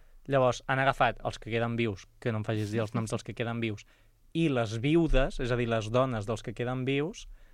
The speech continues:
i han agafat com material de tot arreu, han fotut un muntatge així guapo pel que es veu, i mostra com coses, com, pues,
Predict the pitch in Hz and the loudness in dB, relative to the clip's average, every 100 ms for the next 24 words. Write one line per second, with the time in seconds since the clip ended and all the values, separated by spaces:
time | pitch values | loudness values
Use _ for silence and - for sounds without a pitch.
0 | - - _ - _ - 143 131 135 - | -20 -20 _ -20 _ -4 0 4 4 2
1 | 127 - 113 117 117 113 117 120 - 127 | 0 0 -4 -4 -2 -2 -4 -6 -4 -2
2 | 160 190 127 117 127 113 117 120 120 117 | -2 -2 -6 -6 -6 -6 -8 -6 -6 -6
3 | 113 110 117 - 113 131 131 147 131 120 | -4 -6 -6 -6 0 0 0 -4 -6 -4
4 | 123 123 143 190 - - - - - - | 0 2 2 0 -6 -12 -14 -16 -18 -20
5 | - 143 127 117 117 113 113 110 107 - | -2 0 2 2 0 0 -2 -4 -6 -10
6 | 131 123 - 131 131 117 127 120 127 143 | -4 -4 -4 -6 -6 -4 -4 -4 -6 -8
7 | - 117 117 | -12 -12 -12